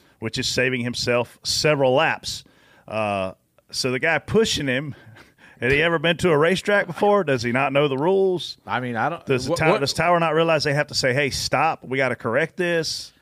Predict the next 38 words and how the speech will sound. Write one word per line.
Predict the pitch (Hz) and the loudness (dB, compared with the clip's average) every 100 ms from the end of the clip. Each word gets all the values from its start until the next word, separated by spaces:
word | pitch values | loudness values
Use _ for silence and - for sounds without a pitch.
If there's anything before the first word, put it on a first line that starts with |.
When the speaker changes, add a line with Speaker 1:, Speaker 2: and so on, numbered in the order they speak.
| - | -8
Speaker 2:
I | 123 | -2
mean, | |
I | 151 | 0
don't, | 247 190 | 0 0
I | 202 | -2
don't | 233 | -2
understand. | 202 139 185 | -6 -6 -2
I | 180 | -2
don't | 240 | -2
even, | 233 | -6
and | 143 156 | -6 -2
I, | 127 165 | -2 -2
to | 143 | -2
be | 143 | 0
honest | 208 233 | 0 0
with | 151 | -2
you, | 165 | 0
I | 170 | 0
don't | 226 | -2
even | 190 156 | -4 -4
know | 160 165 | -2 0
what | 156 175 170 | 0 -2 -4
you | 170 | -10
can | 151 | -8
do. | 139 208 | -6 -4
I | 151 | -2
gu-, | 120 147 | -2 -2
I | 123 | -2
guess | 151 180 | -2 -4
you | 175 | -6
can | 147 | -4
give | 143 143 | -2 -2
him | |
a | 120 | -2
one | 135 | -2
lap | 139 135 | -2 -4
penalty | 135 139 151 156 | -2 -2 -2 -2
for, | 156 135 117 | -2 -2 -2